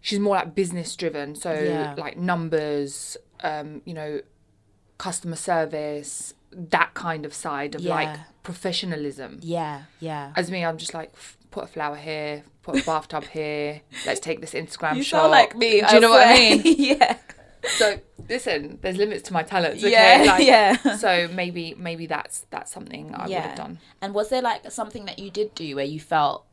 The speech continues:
Speaker 2: that was, like, a defining, I just feel like sometimes, like, with me, for example, opening up a second branch
Speaker 1: Yeah.
Speaker 2: and that branch not particularly going the way I needed it to go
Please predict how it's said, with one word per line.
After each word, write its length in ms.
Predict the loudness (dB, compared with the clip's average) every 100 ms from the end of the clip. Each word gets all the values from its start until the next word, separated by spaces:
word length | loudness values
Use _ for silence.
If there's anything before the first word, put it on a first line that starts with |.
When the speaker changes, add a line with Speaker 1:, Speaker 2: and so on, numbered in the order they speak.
| -4
Speaker 2:
that 140 | -2
was, 160 | -2 0
like, 320 | 0 -2 -6 -8
a 60 |
defining, 560 | -6 -8 -4 -2 -2 -4
I 100 | -4
just 220 | -4 -4
feel 100 | -4
like 160 | -4 -4
sometimes, 680 | -6 -6 -6 -4 -6 -10 0
like, 260 | 0 0
with 200 | -4 -6
me, 160 | -6 -8
for 180 | -8 -10
example, 760 | -6 -6 -6 -8 -12 -8 -10 -12 _ _ _ _ 4
opening 380 | 4 4 -2 -2
up 160 | -2 -4
a 60 | -6
second 460 | -6 -6 -8 -8
branch 600 | -6 -4 -6 -10 -10 -10 -8
Speaker 1:
Yeah. 260 | -4 -2 -2
Speaker 2:
and 320 | -4 -8 -10
that 380 | -2 0 0 -2
branch 420 | -4 -4 -6 -10
not 400 | -6 -2 -2 -6 _ _ _
particularly 580 | -12 -10 -8 -6 -6 -6
going 340 | -2 0 0 -4
the 80 |
way 200 | -4 -4
I 100 | -4
needed 280 | -6 -4 -4
it 100 | -6
to 100 | -8
go 360 | -6 -4 -4